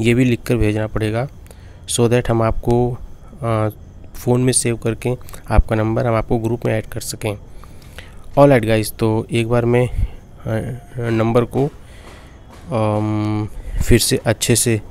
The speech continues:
ल-, लिख देता हूँ, so that आप easily number को note कर सकें। वैसे हमारा number याद करना बहुत आसान है, एक सेकंड।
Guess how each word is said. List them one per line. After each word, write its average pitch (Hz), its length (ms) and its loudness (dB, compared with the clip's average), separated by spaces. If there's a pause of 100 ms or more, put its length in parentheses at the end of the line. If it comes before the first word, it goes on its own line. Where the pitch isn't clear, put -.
(120)
ल-, 107 160 2 (180)
लिख 113 140 2
देता 113 280 0
हूँ, 123 220 2 (480)
so 110 180 2
that 113 480 0
आप 110 180 0 (100)
easily 113 440 0 (440)
number 117 340 4
को 143 140 2
note 113 220 2
कर 110 100 -2
सकें। 123 380 -2 (320)
वैसे 117 180 2
हमारा 120 220 4
number 131 320 2
याद 127 180 2
करना 127 240 0
बहुत 117 240 0
आसान 110 400 0
है, 131 120 -2 (1500)
एक 110 200 0
सेकंड। 107 380 -4